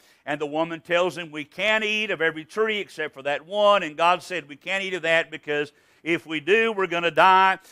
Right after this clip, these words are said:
And the devil said, "Ye shall not surely die." What he's telling her there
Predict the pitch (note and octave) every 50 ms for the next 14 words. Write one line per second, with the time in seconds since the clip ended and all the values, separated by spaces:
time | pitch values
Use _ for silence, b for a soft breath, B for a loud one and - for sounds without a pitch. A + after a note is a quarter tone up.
0 | _ - D#3+ F3+ F#3+ F#3+ F3 G#3+ B3+ C4+ A#3 B3 A#3+ - - G3+ G3+ G3+ G3+ G3
1 | F3 E3 F#3 A3 B3 C4 C#4 C#4+ A#3+ - - G3+ F#3 F3+ F3 F3+ F3+ F3 D#3+ D#3
2 | D#3+ E3 E3+ E3+ E3+ - _ - - - - - F3 F3+ F3+ E3 C#3+ C3 A#2+ A#2+
3 | B2+ B2+ C3+ C#3 - C3 C3 C#3+ D3+ D3+ D3 C3+ A2 F#2+ F2+ _ _ _ _ _
4 | _ _ _ _ _ _ _ _ _ _ D#3 F#3+ F3+ E3 D#3+ - - - F#3 A3+
5 | C4 C4+ C4+ B3+ F3 E3 D#3+ C3 B2 C3 B2+ A#2+ A#2+ C#3 E3+ F3